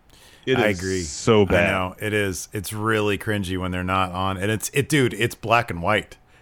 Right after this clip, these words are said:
Speaker 2: It is,
Speaker 1: Yeah,
Speaker 2: there's
Speaker 1: yeah.
Speaker 2: no in between.
Speaker 1: No.
Speaker 2: <laughs> There is
Speaker 1: No,
Speaker 2: no,
Speaker 1: it's,
Speaker 2: it's
Speaker 1: there's
Speaker 2: either
Speaker 1: two
Speaker 2: cringy
Speaker 1: spectrums and it's one or the other. There's
Speaker 2: <laughs>
Speaker 1: nothing in between.
Speaker 2: It's,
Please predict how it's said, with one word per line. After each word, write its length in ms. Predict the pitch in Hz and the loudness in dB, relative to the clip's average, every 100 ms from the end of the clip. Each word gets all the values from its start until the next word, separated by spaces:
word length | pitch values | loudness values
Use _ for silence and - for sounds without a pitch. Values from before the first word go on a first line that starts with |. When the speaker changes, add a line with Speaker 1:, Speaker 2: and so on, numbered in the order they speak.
| _ | _
Speaker 2:
It 140 | - 131 | 2 4
is, 140 | 131 202 | 6 4
Speaker 1:
Yeah, 120 | 175 | 4
Speaker 2:
there's 240 | 139 143 | 6 6
Speaker 1:
yeah. 140 | 185 165 | 4 4
Speaker 2:
no 300 | 127 151 131 | 6 6 4
in 220 | 123 135 | 2 0
between. 500 | - - - - 107 - | 0 0 0 2 0 0
Speaker 1:
No. 300 | 101 113 101 - | 4 4 4 -2
Speaker 2:
<laughs> 120 | - | -2
There 120 | 175 - - | 0 4 2
is 100 | 101 | 6
Speaker 1:
No, 140 | 117 | 6
Speaker 2:
no, 140 | 151 160 | 8 6
Speaker 1:
it's, 240 | 127 147 | 6 2
Speaker 2:
it's 80 | - | 4
Speaker 1:
there's 180 | 107 156 | 4 6
Speaker 2:
either 100 | 139 | 6
Speaker 1:
two 160 | 147 | 6
Speaker 2:
cringy 140 | 151 143 | 6 6
Speaker 1:
spectrums 460 | 143 - 175 170 | 6 6 6 6
and 100 | 104 | 6
it's 140 | 95 90 | 4 2
one 220 | 98 123 | 2 6
or 80 | 135 | 8
the 140 | 131 | 8
other. 280 | 107 90 80 | 6 4 0
There's 280 | - 165 92 | 0 0 0
Speaker 2:
<laughs> 0 | |
Speaker 1:
nothing 460 | 98 104 117 - 107 | 0 2 2 4 2
in 100 | 101 | 2
between. 240 | - 95 | 2 2
Speaker 2:
It's, 220 | 80 - | 2 -2